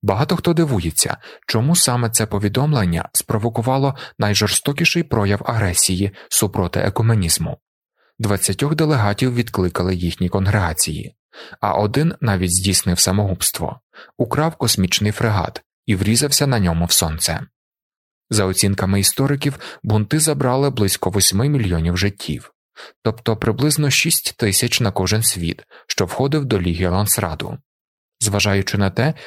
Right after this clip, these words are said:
які то були неспокійні часи, така оцінка точно не була перебільшенням.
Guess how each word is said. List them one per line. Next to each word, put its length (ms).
які 300
то 120
були 240
неспокійні 640
часи, 420
така 240
оцінка 600
точно 420
не 120
була 220
перебільшенням. 840